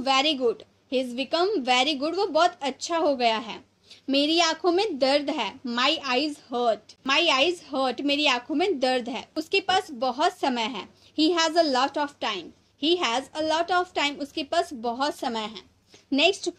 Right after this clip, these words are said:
"मुझे ये बहुत पसंद है।" आपने कोई सामान खरीदा है, आपको वो बहुत पसंद है, तो आप बोलोगे ना, "मुझे ये बहुत पसंद है, I like this very much। I like this very much, मुझे ये बहुत पसंद है।" वह मुझसे बात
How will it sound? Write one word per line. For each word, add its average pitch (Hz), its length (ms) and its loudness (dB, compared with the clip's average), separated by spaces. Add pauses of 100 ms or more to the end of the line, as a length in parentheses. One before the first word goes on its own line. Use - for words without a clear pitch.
(140)
"मुझे 311 220 2
ये 453 140 4 (120)
बहुत 302 440 0
पसंद 320 380 2
है।" 226 180 2
आपने 285 280 -2
कोई 381 180 -2
सामान 320 460 0
खरीदा 277 360 -2
है, 339 180 -2
आपको 339 280 -2
वो 349 80 -2
बहुत 269 500 -2
पसंद 311 380 -2
है, 226 80 -2
तो 262 100 -6
आप 269 100 -2
बोलोगे 277 380 -2
ना, 370 100 0
"मुझे 339 300 0
ये 349 100 0
बहुत 254 520 -4
पसंद 339 340 0
है, 415 100 2 (360)
I 370 140 2
like 302 240 2
this 349 300 -2
very 254 360 0
much। 190 300 -10 (300)
I 277 160 2
like 277 240 0
this 320 300 -4
very 294 340 0
much, 359 160 -2
मुझे 262 300 -2
ये 302 120 -2
बहुत 262 580 -4
पसंद 254 380 -2
है।" 208 200 -10 (180)
वह 320 100 8
मुझसे 381 360 0
बात 277 440 2